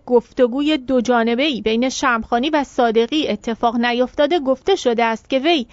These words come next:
در ارائهٔ چنین اظهاراتی سوء نیت دارد. در این بیانیه همچنین اشاره شده که اظهارات صادقی با اهداف سیاسی صورت گرفته و دارای پیامدهای کلان امنیتی برای کشور است و قابل اغماض نیست.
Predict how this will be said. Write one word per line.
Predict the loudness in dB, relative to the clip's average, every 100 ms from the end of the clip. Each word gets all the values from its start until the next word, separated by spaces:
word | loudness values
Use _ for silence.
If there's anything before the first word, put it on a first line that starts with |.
| -18 -20 -2
در | 0 0 -2
ارائهٔ | 0 2 0 0 -4 -4
چنین | -2 -2 -2 -2
اظهاراتی | -4 0 2 2 2 -2 -6
سوء | -2 2 2
نیت | 2 2 0 0 -4
دارد. | -6 -6 -12 -20 -20 -20 -4
در | 0 0
این | 0
بیانیه | -2 0 -2 0 0
همچنین | 0 -2 -2 -2 -2
اشاره | 0 0 0
شده | 0 0 0
که | 2 2
اظهارات | 2 2 2 2 -2
صادقی | 0 2 2 0 0
با | 0
اهداف | 0 -4 -4 -4 -2
سیاسی | -4 -2 0 0 -2
صورت | -2 2 2 0
گرفته | 0 -2 -2 -4 -6 -20 -8 0
و | 2 2
دارای | 2 0 0 -2 -4
پیامدهای | -2 0 0 0 -2 -4 -2 -2
کلان | -2 -2 0 0 0
امنیتی | 0 0 -2 -2 -2
برای | 0 0 0 -2
کشور | -2 -4 0 0
است | 0 0 -2
و |
قابل | 0 0 0 -2
اغماض | -2 -2 0 0 0
نیست. | -4 -6 -10